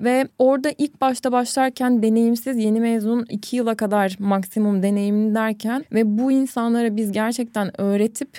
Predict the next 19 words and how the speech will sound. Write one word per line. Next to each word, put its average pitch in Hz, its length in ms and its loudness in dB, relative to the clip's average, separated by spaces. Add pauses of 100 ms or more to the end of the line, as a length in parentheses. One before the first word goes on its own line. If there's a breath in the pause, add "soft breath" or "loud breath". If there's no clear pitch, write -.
(120)
ve 214 180 0
işe 277 260 0
başladıklarında 226 800 0
zorluk 214 420 0
çekmemelerini 185 720 -2
sağlayacağız 156 800 -4
derken 233 320 -2
aslında 175 460 -4
şu - 260 -6
anda 247 440 0 (120)
"Keşfet, 277 460 2
yetiştir, 247 400 -2
yerleştir." 240 580 4
gibi 202 280 0
böyle 208 260 4
bir 220 200 2
aslında 220 340 -2
sloganla 214 600 4
ilerliyoruz. 147 680 -2